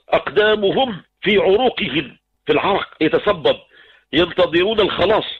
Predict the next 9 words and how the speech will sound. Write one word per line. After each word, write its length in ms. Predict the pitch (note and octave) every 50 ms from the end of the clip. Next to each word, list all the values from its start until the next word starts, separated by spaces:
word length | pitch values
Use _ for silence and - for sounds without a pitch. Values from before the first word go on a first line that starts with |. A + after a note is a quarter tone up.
| _ _ _ _ _ _ _ _ _ _ _ _ _ _ _ _ -
ويقال 540 | B2+ C3+ F#3 G#3 G#3 G3 F#3+ - G#3+ G#3 G3
لهم: 180 | G3+ F#3+ F#3 F#3+
"كيف 220 | - B3 B3+ -
تخلصتم 800 | A#3 - G#3+ - F#3+ G#3+ A3 A#3 G#3+ - - - - G#3 E3 B2 _ _ _ _ _ _ _
ونجوتم؟ 760 | - E3 G3 G#3 G3 G3+ A3 G#3 G3+ - F3 E3+ D#3 C#3 F#3+ D3+ _ _ _ _ _ _ _ _ _ -
ماذا 280 | D#3 G#3+ B3 - G#3+ -
صنعتم 360 | F#3+ G3+ G3+ A#3 - - G3+ -
في 120 | - F3
الدنيا؟" 480 | F#3 D3+ D3+ B3 A#3+ G#3+ E3+ C3+ A2